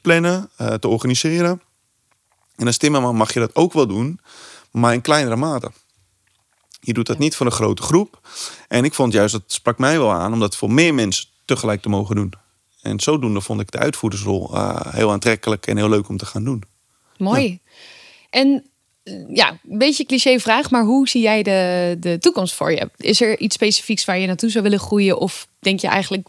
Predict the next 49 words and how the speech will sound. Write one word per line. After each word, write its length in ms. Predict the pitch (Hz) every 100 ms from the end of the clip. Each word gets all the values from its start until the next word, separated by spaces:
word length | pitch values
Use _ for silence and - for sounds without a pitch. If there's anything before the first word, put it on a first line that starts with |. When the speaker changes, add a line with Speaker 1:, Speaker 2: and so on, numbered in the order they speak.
| _
Speaker 2:
sta 200 | - 202
je 80 | 196
er 100 | 208
nu 140 | 214
ook 120 | -
nog 220 | 214 202 -
vrij 280 | - - 185
blanco 280 | 180 196 175
in 260 | 165 175 160
van, 300 | 180 165 170 - -
"Dit 120 | - 202
is 100 | 208
wat 120 | 185
ik 120 | 196
op 60 | 185
dit 120 | 190
moment 200 | 196 180
leuk 200 | 185 185
vind. 480 | - 180 180 - - _ - - _
Ik 140 | -
zie 120 | - 240
het 100 | 247
allemaal 240 | 254 254
wel"? 320 | 233 277 370 - _ _ - - _ _ _ _ _ _
Speaker 1:
Eigenlijk 320 | - 170 165
wel. 220 | 117 98 - 131 -
Ik 120 | -
denk 140 | 110 123
dat 120 | 113
het 80 | 123
wel, 220 | 147 156
eh, 60 | 147
redelijk 260 | 143 143
blanco 380 | 120 147 135 135
erin 240 | 113 82 143
sta. 260 | - 87 -
Speaker 2:
Ja. 160 | 202
Speaker 1:
Ik 60 | 185
vind 200 | 123 117
het 100 | 107
le-, 280 | 110 113 117
ik 120 | 107 _ _
kijk 200 | - 123
naar 100 | 123
het 100 | 117
moment 260 | 117 117 110
tegenwoordig 340 | 120 - 113 -
van 140 | 120
nu. 260 | 170 220